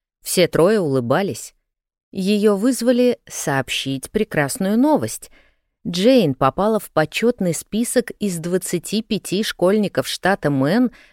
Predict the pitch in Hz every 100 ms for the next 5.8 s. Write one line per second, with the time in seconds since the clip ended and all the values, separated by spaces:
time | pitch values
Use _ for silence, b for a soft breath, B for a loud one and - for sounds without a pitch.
0 | b 127 147 220 - 220 160 131 131 131
1 | 190 208 - 202 165 131 160 202 185 160
2 | 139 135 131 151 233 247 233 160 156 156
3 | - 214 214 - 269 147 117 104 - _
4 | _ _ _ _ _ - 196 185 147 131
5 | 117 113 117 - - 107 113 110